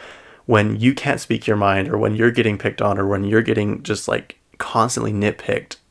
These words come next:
and you say, finally say something, and everyone's mad at you.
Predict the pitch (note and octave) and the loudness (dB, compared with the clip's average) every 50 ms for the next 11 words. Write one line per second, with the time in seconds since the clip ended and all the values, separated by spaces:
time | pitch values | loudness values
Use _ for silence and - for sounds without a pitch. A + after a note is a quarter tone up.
0 | _ _ _ _ - - G#2 G2 G2+ G2+ G#2+ - - - A#2+ G2 - - - A#2 | _ _ _ _ -4 -2 -2 -2 -2 -4 -6 -8 -10 -10 -12 -10 -8 -4 0 0
1 | G2+ - - - - G#2+ A2+ B2 A#2+ A2 G2+ - - - G#2 G#2+ A2 - - F#2+ | 0 0 0 0 2 4 4 4 4 2 0 0 0 0 0 0 0 0 -2 -2
2 | - - G#2 G2+ G#2 G#2 - A2+ G#2+ A2 A2+ A2 A2 G#2+ A2 A2 G#2+ G#2 - - | -2 -2 -4 -4 -4 -2 0 0 0 2 2 0 0 0 0 0 0 0 0 0
3 | B2+ B2+ A#2+ - - | 0 0 0 -2 -4